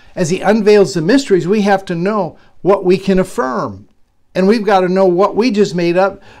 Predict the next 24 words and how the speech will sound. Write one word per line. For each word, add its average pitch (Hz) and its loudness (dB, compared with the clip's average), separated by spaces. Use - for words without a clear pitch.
or 180 0
that 170 0
somebody's 196 0
telling 220 2
us 175 -4
that 180 0
we 170 0
need 175 0
to 170 -4
deny. 151 -6
We 160 -2
set 262 0
out 247 4
on 208 2
this, - -6
on 185 0
this 170 -6
journey. 214 -4
We 170 -2
might 202 0
not 180 -2
have 156 -8
known 214 -2
it, - -12